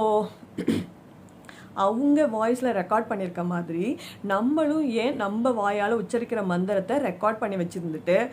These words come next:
அன்னைக்கு த்ரீ டேஸ் பீரியட்ஸ் டைம்ல நம்மளால பூஜை அறைக்குள்ள போக முடியாட்டியும் கூட இந்த ஃபோனை மட்டும் நம்ம வீட்ல இருக்கவங்க யாராவது விளக்கேத்தி சாமி கும்பிடும்போது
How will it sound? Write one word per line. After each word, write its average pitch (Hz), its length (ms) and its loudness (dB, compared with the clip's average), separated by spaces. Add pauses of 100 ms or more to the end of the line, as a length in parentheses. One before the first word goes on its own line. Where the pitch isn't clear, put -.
(320)
அன்னைக்கு 226 440 -2
த்ரீ 226 300 -6
டேஸ் 220 260 2
பீரியட்ஸ் 214 340 -2
டைம்ல 208 200 -2
நம்மளால 190 380 2
பூஜை 190 240 0
அறைக்குள்ள 185 300 -2
போக 180 200 0
முடியாட்டியும் 170 540 -2
கூட 247 200 -2
இந்த 302 160 2
ஃபோனை 254 420 4
மட்டும் 226 360 0
நம்ம 226 200 0
வீட்ல 226 300 -2
இருக்கவங்க 196 280 -2
யாராவது 185 380 0
விளக்கேத்தி 185 380 -2
சாமி 202 340 -4
கும்பிடும்போது 170 640 -2